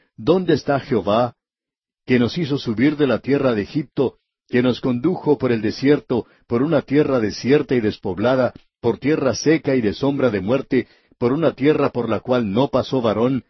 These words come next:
ni allí habitó hombre?" La gente no acostumbraba a pasar por ese lugar.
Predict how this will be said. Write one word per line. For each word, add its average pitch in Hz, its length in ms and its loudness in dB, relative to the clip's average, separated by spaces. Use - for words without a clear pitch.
ni 120 140 2
allí 123 260 4
habitó 123 320 0
hombre?" 117 400 0
La 143 140 -6
gente 135 280 -6
no 117 100 -2
acostumbraba 107 560 -4
a 95 80 -6
pasar 135 380 -2
por 107 140 -4
ese 98 200 -6
lugar. 82 360 -8